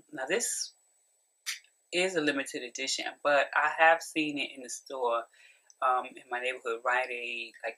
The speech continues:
about a week ago, and this is in January. So I guess if you really just happen to bump into it and you wanna pick it up,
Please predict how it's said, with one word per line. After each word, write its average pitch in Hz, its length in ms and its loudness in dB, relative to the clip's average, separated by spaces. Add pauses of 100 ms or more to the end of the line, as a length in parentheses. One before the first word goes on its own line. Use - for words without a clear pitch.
about 113 260 12
a - 80 -14
week 139 200 4
ago, - 400 -2 (340)
and 117 140 -2
this 143 220 2
is 117 100 -16
in 110 180 -12
January. 123 600 -2
So 113 340 -4
I 139 60 4
guess 135 200 -4
if - 160 -14
you 123 100 -20 (160)
really 127 440 -2 (360)
just - 220 2
happen 123 240 10
to 117 140 -6
bump 123 180 -2
into 135 380 -8
it 131 60 -10
and 127 140 -12
you 131 140 -20
wanna 131 220 -4 (520)
pick 151 160 0
it 143 120 -2
up, 151 280 2